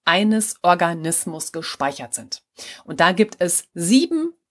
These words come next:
Giardienstämme, die bisher entdeckt wurden. Der Untertyp des Giardientyps A,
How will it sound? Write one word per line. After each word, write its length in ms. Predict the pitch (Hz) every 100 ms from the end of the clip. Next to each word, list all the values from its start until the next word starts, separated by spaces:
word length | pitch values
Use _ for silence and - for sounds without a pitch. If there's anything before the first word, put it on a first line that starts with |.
| _ -
Giardienstämme, 1300 | 156 180 180 226 220 214 214 - 185 185 175 180 _ - - _
die 400 | - 185 196 196 _ _
bisher 520 | 208 214 - 202 196 -
entdeckt 480 | 175 175 151 -
wurden. 340 | 135 123 - _ _ _ _ _ _ _ _ _ _ _ _ _ _ _ _ _ _ _ _ -
Der 340 | 170 143 - -
Untertyp 1000 | 269 427 - 294 - 254 214 180 - -
des 440 | 175 - - - _ -
Giardientyps 1300 | 160 151 156 240 254 247 233 - 233 233 - - - _ -
A, 400 | 175 190 120